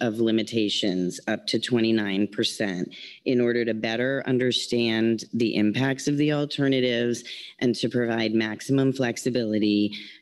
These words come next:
to the council for decision making. If alternatives one and two both move forward, I think they should both be analyzed with a wide range of percent limitations, and I support five to twenty-nine percent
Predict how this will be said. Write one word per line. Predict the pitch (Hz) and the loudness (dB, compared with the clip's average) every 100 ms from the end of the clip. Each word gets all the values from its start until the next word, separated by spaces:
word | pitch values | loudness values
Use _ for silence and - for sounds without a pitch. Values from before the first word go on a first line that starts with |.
| - | -4
to | - | 0
the | 127 | 0
council | - 123 117 - 110 101 | 0 2 2 0 0 0
for | 101 107 | 0 -2
decision | 110 - 113 107 104 | -2 0 0 2 2
making. | 95 71 - 64 53 - - - - - _ _ - _ _ _ - | 2 0 0 -2 -4 -8 -18 -20 -20 -20 _ _ -20 _ _ _ -4
If | 135 | 0
alternatives | 139 131 147 156 170 156 151 | 0 0 2 2 2 2 0
one | 147 | 2
and | 143 147 | 2 0
two | 143 160 139 | 2 0 2
both | 135 131 - | 0 0 2
move | 156 160 | 2 0
forward, | - 143 143 165 185 | 0 0 2 2 2
I | 160 | 0
think | 131 131 120 | 0 0 2
they | 131 | 0
should | 123 - 131 107 | 0 -2 -2 0
both | 117 120 - | -2 -2 0
be | 147 131 | 2 2
analyzed | 131 135 139 151 156 147 | 2 2 2 2 2 0
with | 139 127 | -2 0
a | 123 | 0
wide | 120 120 120 | 0 0 0
range | 123 120 123 123 | 2 4 2 2
of | 117 110 | 0 -2
percent | - 120 117 113 - | -4 -2 0 0 2
limitations, | 139 139 - 123 113 147 147 165 175 151 | 2 2 0 0 2 2 2 2 2 0
and | 127 123 | 0 2
I | 117 | 0
support | - - 127 120 - | -4 -2 0 0 -4
five | 113 110 110 | -4 -2 -2
to | - | -4
twenty-nine | 113 120 117 110 110 | -2 0 2 2 0
percent | 110 117 - 104 82 - - | 0 -2 0 -2 -2 -6 -12